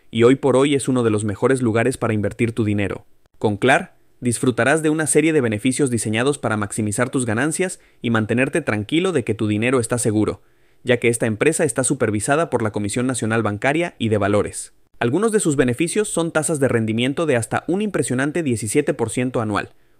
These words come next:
muchísimo más que cetes. Su tarjeta de crédito no cobra anualidad ni comisiones,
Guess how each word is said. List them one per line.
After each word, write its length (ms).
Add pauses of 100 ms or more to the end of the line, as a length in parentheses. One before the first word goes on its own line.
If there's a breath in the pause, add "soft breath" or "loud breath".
muchísimo 540
más 200
que 120
cetes. 540 (380)
Su 140
tarjeta 360
de 100
crédito 380
no 160
cobra 260
anualidad 460
ni 100
comisiones, 640